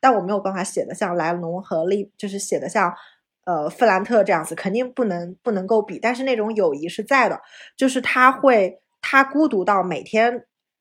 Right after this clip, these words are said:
有时间他就会写，他很难在高中一开始进去的时候再交到一个很好的朋友。然后他就跟我说，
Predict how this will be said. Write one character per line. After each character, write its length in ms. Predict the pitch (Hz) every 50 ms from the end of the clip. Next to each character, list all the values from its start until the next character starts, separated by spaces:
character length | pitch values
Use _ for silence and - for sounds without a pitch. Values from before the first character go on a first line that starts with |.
| _ _ _ _
有 200 | - 202 180 170
时 180 | 165 - - 185
间 140 | 175 208 214
他 100 | 208 208
就 140 | 196 190 190
会 140 | 208 196 190
写， 200 | - - 170 -
他 140 | - 233 226
很 180 | - 220 175
难 200 | - - 160 185
在 180 | 226 247 214 185
高 260 | - 208 196 202 202
中 200 | 202 214 208 208 - - - - _
一 100 | 214 208
开 200 | 202 240 262 233
始 60 | 175
进 160 | 170 - 196
去 140 | 190 - 196
的 140 | 175 165 170
时 100 | - 170
候 140 | 165 170 170
再 120 | 208 190
交 200 | 190 214 196 196
到 180 | 208 190 170 156
一 100 | 160 160
个 100 | 180 180
很 180 | - 170 165
好 120 | 175 180 147
的 80 | 113
朋 220 | - - - 135 131
友。 140 | 160 160 - - - - - - - - _
然 140 | 190 190 214
后 100 | 247 240
他 240 | 240 - 254 247
就 160 | 240 254 233 208
跟 180 | - 226 220 214
我 140 | 185 160
说， 360 | 170 - - 190 190 185 190